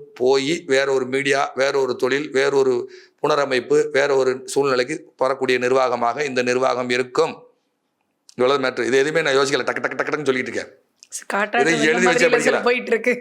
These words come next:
Speaker 1: எதுவும் எழுதி வச்சு படிக்கல. சரியா? அப்ப அங்க குரு சூரியன் தொடர்பு கொண்டு இருப்பதால், குரு சூரியன், சூரியன் தாமரை, சூரியன் தாமரை. அப்ப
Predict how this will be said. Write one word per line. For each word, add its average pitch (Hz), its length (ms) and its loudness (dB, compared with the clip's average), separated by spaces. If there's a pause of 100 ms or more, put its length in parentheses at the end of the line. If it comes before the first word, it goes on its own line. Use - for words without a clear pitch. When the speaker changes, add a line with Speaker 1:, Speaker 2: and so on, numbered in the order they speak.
(300)
Speaker 1:
எதுவும் 165 240 2
எழுதி 160 140 0
வச்சு 147 140 -2
படிக்கல. 143 240 0 (480)
சரியா? 151 220 0 (440)
அப்ப 151 200 0
அங்க 151 140 -2 (100)
குரு 180 220 0
சூரியன் 156 320 0
தொடர்பு 151 280 2
கொண்டு 135 220 0
இருப்பதால், 123 460 0 (120)
குரு 160 200 0
சூரியன், 139 280 -2
சூரியன் 147 320 -2
தாமரை, 131 340 0 (400)
சூரியன் 147 340 0
தாமரை. 123 360 0 (440)
அப்ப 139 160 0